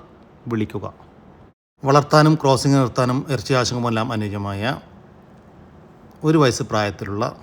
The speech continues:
നല്ലൊരു ക്രോസ് ബീഡ് മുട്ടനാട് വിൽപ്പനക്ക്. നല്ല തീറ്റയും കൂടിയുമുള്ള ഈ മുട്ടൻ്റെ ഉദ്ദേശിക്കുന്ന വില പതിനെട്ടായിരത്തി എഴുന്നൂറ്റി അൻപത് രൂപ. സ്ഥലം വരുന്നത് പാലക്കാട്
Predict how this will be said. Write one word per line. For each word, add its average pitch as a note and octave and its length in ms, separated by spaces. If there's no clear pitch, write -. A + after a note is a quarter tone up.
നല്ലൊരു D#3+ 300
ക്രോസ് G#2+ 300
ബീഡ് G#2 200
മുട്ടനാട് F#2 400
വിൽപ്പനക്ക്. F2 440
നല്ല C3+ 140
തീറ്റയും A#2 300
കൂടിയുമുള്ള G#2+ 360
ഈ - 20
മുട്ടൻ്റെ G#2+ 340
ഉദ്ദേശിക്കുന്ന A#2+ 480
വില A2+ 120
പതിനെട്ടായിരത്തി C#3 840
എഴുന്നൂറ്റി A#2 520
അൻപത് G2 340
രൂപ. F#2 140
സ്ഥലം F#3+ 380
വരുന്നത് C3+ 320
പാലക്കാട് B2 440